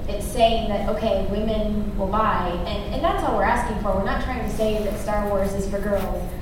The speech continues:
um, or we're not trying to say that sci-fi is for women and it's a girl's world. No, it's for everyone. I mean, <laughs> all we're asking for is just equal opportunity. So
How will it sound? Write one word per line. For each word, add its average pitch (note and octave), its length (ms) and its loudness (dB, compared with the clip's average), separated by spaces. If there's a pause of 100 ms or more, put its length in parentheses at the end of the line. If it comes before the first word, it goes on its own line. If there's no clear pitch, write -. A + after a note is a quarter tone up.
(260)
um, G#3 420 -2 (200)
or G#3 80 2
we're A3+ 60 2
not A3+ 120 2
trying A3 240 0
to - 100 -2
say A3 240 8
that G#3 180 2
sci-fi G#3+ 400 2
is G3+ 100 2
for G3 100 0
women G#3 320 2
and F#3+ 100 2
it's G3 180 0
a - 20 -2
girl's G#3+ 320 4
world. - 400 0
No, C#4 180 0
it's - 140 -2
for E3+ 80 2
everyone. - 440 0 (220)
I - 80 2
mean, - 420 4
<laughs> - 80 -2
all E4 200 10
we're D#4+ 80 10
asking D4+ 360 4
for B3+ 160 4
is B3+ 160 2
just B3 240 2
equal A3+ 600 4 (160)
opportunity. A3+ 680 2
So B3 280 4